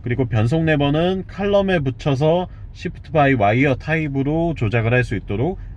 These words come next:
되어 있어요. 아이오닉 파이브 또는 그랜저에서 썼던 것과 동일한 구성이에요. 또한 스티어링 휠에는 H 로고 대신에 모스 부호로 이렇게 점점점점 H를 표현하는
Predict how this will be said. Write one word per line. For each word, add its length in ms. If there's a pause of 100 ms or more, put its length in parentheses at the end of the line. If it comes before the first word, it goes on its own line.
되어 180
있어요. 380 (260)
아이오닉 460
파이브 640
또는 280
그랜저에서 600
썼던 500
것과 440
동일한 600
구성이에요. 600 (200)
또한 420
스티어링 460
휠에는 640
H 360
로고 340
대신에 580
모스 480
부호로 400
이렇게 300
점점점점 960 (340)
H를 580
표현하는 640